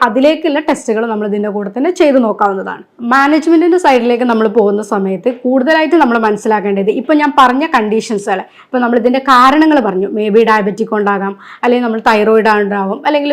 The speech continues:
വേറെ എന്തെങ്കിലും ഡിസീസുകളൊക്കെ ഉണ്ടാവാമെന്ന് പറഞ്ഞു. ആ കാര്യങ്ങൾ ആദ്യം മാറ്റുക എന്നുള്ളതാണ് തരിപ്പിനെ ഫസ്റ്റ് നമ്മൾ ചെയ്യേണ്ടത്. കാരണം നമ്മളല്ലാണ്ട് തരിപ്പിന് തരിപ്പ് കുറക്കാൻ വേണ്ടിയിട്ടുള്ള മരുന്നുകൾ എടുക്കുക എന്നുള്ളതുകൊണ്ട് ഒരു കാര്യമില്ല. അവിടെ ഷുഗർ അത്രയും കൂടി നിൽക്കുന്നുണ്ട്, അല്ലെങ്കിൽ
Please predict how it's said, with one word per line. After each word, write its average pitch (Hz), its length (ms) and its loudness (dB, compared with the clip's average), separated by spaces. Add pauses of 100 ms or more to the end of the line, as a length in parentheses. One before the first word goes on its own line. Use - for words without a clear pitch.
വേറെ 277 200 0
എന്തെങ്കിലും 247 340 -2
ഡിസീസുകളൊക്കെ 233 640 -2
ഉണ്ടാവാമെന്ന് 202 460 -2
പറഞ്ഞു. - 140 -10 (340)
ആ - 20 6 (180)
കാര്യങ്ങൾ 311 440 0 (180)
ആദ്യം 226 300 0
മാറ്റുക 214 280 -2
എന്നുള്ളതാണ് 202 440 -2 (140)
തരിപ്പിനെ 226 460 0
ഫസ്റ്റ് 247 360 0
നമ്മൾ 220 160 -2 (100)
ചെയ്യേണ്ടത്. 190 360 -2 (280)
കാരണം 277 200 -2
നമ്മളല്ലാണ്ട് 294 520 0
തരിപ്പിന് 277 480 2
തരിപ്പ് 285 340 0
കുറക്കാൻ 254 320 2
വേണ്ടിയിട്ടുള്ള 240 440 0
മരുന്നുകൾ 220 400 -2
എടുക്കുക 220 200 -2
എന്നുള്ളതുകൊണ്ട് 214 400 0 (120)
ഒരു 330 220 4
കാര്യമില്ല. 196 360 -2 (360)
അവിടെ 240 220 2
ഷുഗർ 254 260 2
അത്രയും 262 280 0
കൂടി 240 220 4
നിൽക്കുന്നുണ്ട്, 226 420 0
അല്ലെങ്കിൽ 220 240 -2